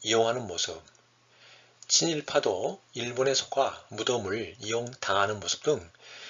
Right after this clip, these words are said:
시간과 공간을 초월해서 한국과 일본 간에 임진왜란부터 연결된 우리의 상처, 그리고 음양 오행 사상 등 다소 깊이 있는 내용들이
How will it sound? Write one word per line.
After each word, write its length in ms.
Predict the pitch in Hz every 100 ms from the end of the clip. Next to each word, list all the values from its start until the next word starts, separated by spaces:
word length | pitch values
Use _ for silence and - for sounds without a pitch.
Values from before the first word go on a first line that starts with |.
| -
시간과 580 | - - 147 151 143 147
공간을 500 | - 110 120 127 123
초월해서 760 | - - 139 110 92 87 156 208 _ _ _ _ -
한국과 600 | - 135 131 - 139 135 -
일본 520 | 123 117 117 127 120
간에 460 | 95 101 113 - - - - - -
임진왜란부터 1000 | 101 120 139 147 135 117 104 95 90 127
연결된 640 | 95 101 95 92 135 87 - -
우리의 360 | 113 117 120
상처, 520 | 117 - 143 - 87 - - _ _ _ -
그리고 460 | 110 101 92 151 - - - - -
음양 400 | 113 131 139 - -
오행 400 | 110 127 135 127
사상 320 | 117 120 110
등 260 | 151 98 85
다소 260 | - 123 120
깊이 400 | - - - 156
있는 220 | 156 147
내용들이 600 | 110 107 101 92 101